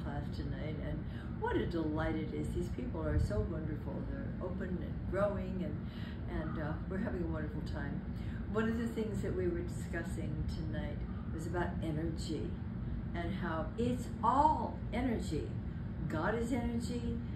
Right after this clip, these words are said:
This universe is comprised of energy. It's who you and I are.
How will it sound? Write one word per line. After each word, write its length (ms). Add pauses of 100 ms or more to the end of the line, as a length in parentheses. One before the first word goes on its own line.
(140)
This 240
universe 720
is 140
comprised 640
of 60 (160)
energy. 580 (580)
It's 220
who 260
you 280
and 120
I 300
are. 460